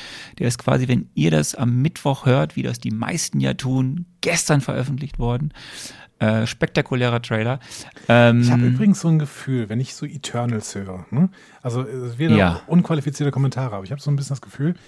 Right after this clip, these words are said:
Speaker 2: ähm, dass Marvel verschiedene Brenngläser auf verschiedene Situationen hält und für all diese Situationen haben sie entsprechende Helden.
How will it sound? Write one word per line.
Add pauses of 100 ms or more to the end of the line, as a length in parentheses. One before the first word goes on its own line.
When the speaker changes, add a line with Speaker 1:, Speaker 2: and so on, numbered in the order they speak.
(460)
Speaker 2:
ähm,
dass
Marvel
verschiedene
Brenngläser
auf
verschiedene
Situationen
hält
und
für
all
diese
Situationen
haben
sie
entsprechende
Helden.